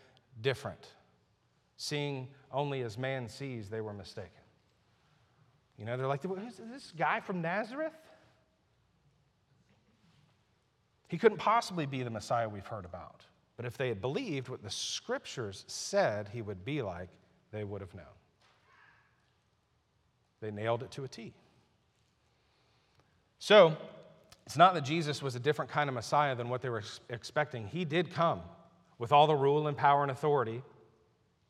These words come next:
and he fulfills what was spoken of him by their prophets, but they rejected him anyway, just as their prophets also said.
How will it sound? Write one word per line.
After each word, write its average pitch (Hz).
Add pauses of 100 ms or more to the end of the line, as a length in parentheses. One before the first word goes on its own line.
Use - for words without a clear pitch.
(460)
and 135
he 143
fulfills 151
what 127
was 127
spoken 170
of 120
him 131
by 131
their 147
prophets, - (880)
but 120
they 135
rejected 127
him 117
anyway, 98 (140)
just 147
as 151
their 143
prophets 165
also 139 (180)
said. 139